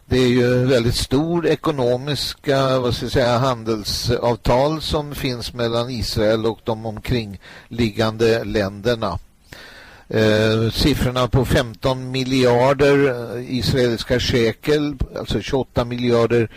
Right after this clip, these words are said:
kronor har, eh, nämnts. Så det är stora volymer som, eh, går över gränserna där. Eh,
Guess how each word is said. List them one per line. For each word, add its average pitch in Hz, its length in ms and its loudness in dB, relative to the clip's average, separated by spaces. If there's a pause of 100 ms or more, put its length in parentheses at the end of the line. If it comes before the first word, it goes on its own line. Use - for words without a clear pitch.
(280)
kronor 127 600 0
har, 139 420 2
eh, 127 300 0
nämnts. 143 800 -2 (240)
Så - 120 -6
det 123 180 4
är 117 160 4
stora 147 640 2
volymer 151 680 0
som, 131 420 -2
eh, 123 100 -2
går 123 320 2
över 117 160 4
gränserna 113 680 -2
där. 110 360 0 (960)
Eh, 113 480 2